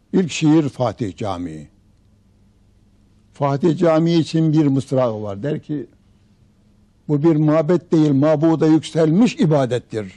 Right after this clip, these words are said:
Allah. Müşahhas mücerred oluyor. Taş tuğla gidiyor da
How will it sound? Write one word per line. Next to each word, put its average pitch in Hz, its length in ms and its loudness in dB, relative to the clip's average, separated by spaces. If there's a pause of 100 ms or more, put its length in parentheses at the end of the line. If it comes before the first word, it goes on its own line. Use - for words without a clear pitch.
(100)
Allah. 82 320 -16 (3250)
Müşahhas - 680 -6
mücerred 123 460 -4
oluyor. 87 360 -12 (1120)
Taş - 260 -6
tuğla 127 320 -2
gidiyor 143 420 -2
da 190 220 -6